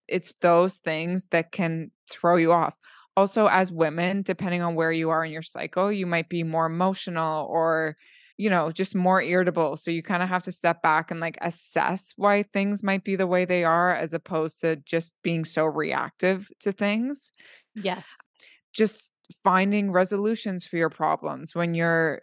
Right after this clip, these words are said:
Speaker 1: eh, you have all this stuff going on in your mind, sitting down and being like, "How can I solve this? Like, how can I take steps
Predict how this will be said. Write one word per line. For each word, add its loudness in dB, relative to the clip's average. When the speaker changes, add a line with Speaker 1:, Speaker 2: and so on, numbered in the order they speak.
Speaker 1:
eh, -6
you -2
have 4
all 6
this 0
stuff 0
going -2
on 0
in -4
your -8
mind, -2
sitting -2
down -2
and -4
being -4
like, -4
"How 2
can -2
I 0
solve 0
this? -8
Like, -4
how 4
can -6
I 0
take -2
steps -2